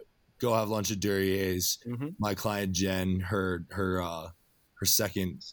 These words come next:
Speaker 1: child is her miniature poodle. His name is Lucky. And then you will see how this comes full circle.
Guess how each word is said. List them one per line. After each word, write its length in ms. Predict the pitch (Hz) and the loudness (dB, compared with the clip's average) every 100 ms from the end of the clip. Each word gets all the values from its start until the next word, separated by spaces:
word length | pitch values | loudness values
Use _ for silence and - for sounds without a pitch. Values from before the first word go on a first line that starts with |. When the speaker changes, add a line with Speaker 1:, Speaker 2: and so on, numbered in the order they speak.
| - | -4
Speaker 1:
child 460 | - 98 92 92 90 | -2 0 0 0 0
is 200 | 90 - | 2 0
her 400 | 98 90 90 87 | 0 0 0 2
miniature 420 | 95 101 92 95 | 2 2 0 -2
poodle. 540 | - 95 87 87 101 - | 0 0 0 0 -4 -8
His 240 | 101 92 | -6 0
name 260 | 95 95 95 | 0 2 0
is 160 | 90 90 | 0 0
Lucky. 520 | 92 90 - 95 123 _ _ _ _ _ _ _ _ | -2 -2 -2 -2 -2 _ _ _ _ _ _ _ _
And 240 | 95 92 92 | -2 0 2
then 200 | 90 87 | 2 0
you 100 | 90 | 2
will 100 | 85 | 2
see 180 | - 92 | 2 2
how 120 | 82 | 0
this 180 | 90 - | 0 0
comes 200 | 90 90 | -2 -2
full 160 | 92 | 0
circle. 380 | 92 92 110 120 | 0 0 -2 -4